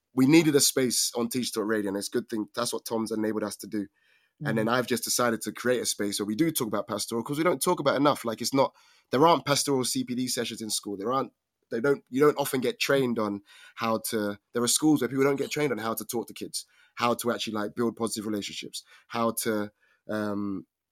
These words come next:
Speaker 1: how to manage a challenging situation in the classroom. Like, you don't have big old training on that. You just have train, not just, you have a lot of training on pedagogy and
Speaker 2: Mm.
Speaker 1: assessment for learning, but all the softer, the softer skills, the more human side,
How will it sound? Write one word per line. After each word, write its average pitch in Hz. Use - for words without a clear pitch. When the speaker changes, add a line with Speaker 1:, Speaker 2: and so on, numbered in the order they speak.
Speaker 1:
how 131
to 127
manage 127
a -
challenging 120
situation 113
in -
the 101
classroom. 101
Like, 117
you 131
don't 147
have 123
big 139
old 120
training 135
on 123
that. 147
You 113
just 120
have 110
train, 117
not 120
just, -
you 120
have 117
a 131
lot 131
of 120
training 120
on 101
pedagogy 110
and 110
Speaker 2:
Mm. 110
Speaker 1:
assessment 135
for 120
learning, 110
but 113
all 147
the 127
softer, -
the 107
softer 160
skills, 107
the 104
more 117
human 123
side, 85